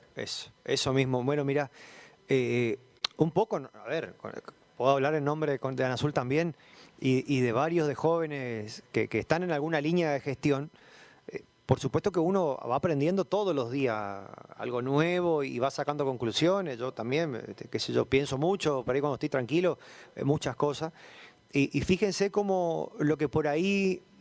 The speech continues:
un joven de la chacra, que, que está su familia productora,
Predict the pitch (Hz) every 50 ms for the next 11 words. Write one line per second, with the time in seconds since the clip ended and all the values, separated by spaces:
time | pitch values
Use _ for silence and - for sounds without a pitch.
0 | - - - _ - 165 170 165 - - 175 185 185 190 185 175 165 156 151 147
1 | 139 135 127 - 170 175 180 175 - 175 170 160 160 160 165 165 165 151 - 147
2 | 127 127 143 139 123 - - 160 156 156 - - 135 123 147 143 151 165 175 165
3 | - 165 151 147 135 135 - - 185 196 196 185 185 175